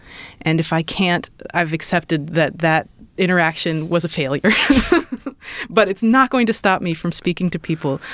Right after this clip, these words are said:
who I trust and who trust me. I have to have that conversation. And if I'm not, where is it going to be? So I need to just accept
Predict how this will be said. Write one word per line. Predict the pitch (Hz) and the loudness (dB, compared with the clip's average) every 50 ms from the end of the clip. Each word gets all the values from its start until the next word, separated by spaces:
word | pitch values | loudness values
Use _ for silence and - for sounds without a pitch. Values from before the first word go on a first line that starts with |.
| - - | -14 -6
who | - - 214 - | 0 2 2 4
I | - 190 190 | 4 2 2
trust | 190 - - 185 170 165 - - | 0 0 -2 -2 -2 -2 -2 -4
and | - 160 165 | -4 -4 -4
who | - - 185 | -2 -4 -4
trust | - - - 147 - - - | -4 -2 -4 -4 -4 -4 -4
me. | 143 139 135 123 135 - - - - - - | -2 0 0 0 -2 -6 -10 -14 -16 -16 -4
I | - 185 | -2 -2
have | 202 - - 262 285 269 - | -2 0 2 2 2 2 2
to | - | -2
have | 196 165 165 160 | -2 -2 -2 -2
that | 151 156 - | -2 -4 -4
conversation. | - 160 156 160 175 - 170 165 - 202 190 | -4 -4 -4 -4 -4 -2 -2 -2 0 0 0
And | 196 208 220 | 2 0 0
if | 220 - | 2 2
I'm | 233 233 233 | 4 4 6
not, | 233 247 247 - | 6 6 4 4
where | 202 208 233 240 | 2 2 4 4
is | 247 226 - | 2 2 0
it | 220 | 0
going | - 196 196 202 202 | 0 2 2 2 2
to | 220 | 0
be? | 202 - 269 269 233 175 156 156 - - - - - - _ | 0 2 2 4 4 4 2 -2 -6 -10 -14 -14 -16 -14 _
So | - - 233 214 208 196 180 - - _ - _ - | -4 0 2 2 2 2 2 -2 -6 _ -20 _ -2
I | 202 202 208 | 2 4 6
need | 208 202 208 208 214 196 - - | 6 6 6 6 4 2 0 -6
to | - - 220 214 202 | -2 0 0 0 2
just | - 214 220 - - | 0 -2 -2 -2 -4
accept | 214 - - - - 156 151 151 - - - - | -4 -4 -4 -2 -2 0 -2 -2 -4 -8 -14 -16